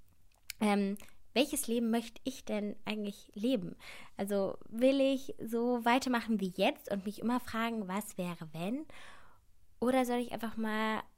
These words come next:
einen Schritt weitergehen und mir auch eingestehen, also mich mir selbst öffnen, das, was gerade nicht zu meiner Zufriedenheit ist und dass ich unglücklich bin und deswegen was ändern will.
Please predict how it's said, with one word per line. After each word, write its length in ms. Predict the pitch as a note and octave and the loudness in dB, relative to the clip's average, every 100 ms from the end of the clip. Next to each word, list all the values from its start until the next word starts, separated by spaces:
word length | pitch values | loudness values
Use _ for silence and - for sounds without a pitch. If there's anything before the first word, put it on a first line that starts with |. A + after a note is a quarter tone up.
| - - - | -20 -18 -6
einen 200 | A3 A#3 | -4 -2
Schritt 280 | - A3+ - | -4 -2 4
weitergehen 720 | C#4 D#4+ F#3+ F3+ F#3 G3 A#3+ - - - - - | 4 4 -2 -4 -2 -2 -4 -6 -10 -10 -10 0
und 180 | A3 G#3+ | 0 4
mir 280 | C4 D#4 | 4 6
auch 120 | D4+ - - | 2 0 4
eingestehen, 880 | A3+ D#4+ C#4+ F#3 - - E3+ F3+ G#3+ | 6 6 4 2 -2 -4 -4 -2 -2
also 320 | - F3 - | -4 -4 -4
mich 340 | F3+ F#3+ - - | -2 -4 -6 -6
mir 160 | F#3 F3+ | -4 2
selbst 440 | G3 G#3+ - - | 2 2 -2 -4
öffnen, 600 | B3 B3 G3 F3+ G3+ A#3 - - - - - - | -4 -4 -4 -2 -2 -4 -6 -8 -6 -8 -8 -2
das, 320 | B3+ B3+ - | 0 0 -2
was 300 | A3 A3+ A3+ | 0 0 -2
gerade 280 | - G#3 A3 | 0 0 2
nicht 280 | A3 A3 - | 0 -2 -2
zu 80 | G#3+ | -2
meiner 260 | G3 G3+ | 0 -2
Zufriedenheit 720 | - G#3 - C4+ B3+ G#3+ F#3+ - | -4 -6 0 4 4 4 0 -4
ist 160 | F#3+ | -2
und 160 | G#3+ G#3 | 2 4
dass 180 | C4 C4 | 4 4
ich 160 | - | 2
unglücklich 640 | - G3 F#3 F3+ F#3 F3 | 0 0 -2 -4 -6 -6
bin 220 | - - F#3+ | -6 -4 -4
und 200 | G3 F#3+ | -4 -4
deswegen 320 | F#3+ G3 F#3+ | -4 -4 -4
was 140 | F3+ | -4
ändern 340 | - G3 E3 - | -4 -4 -4 -6
will. 220 | - - | -6 -8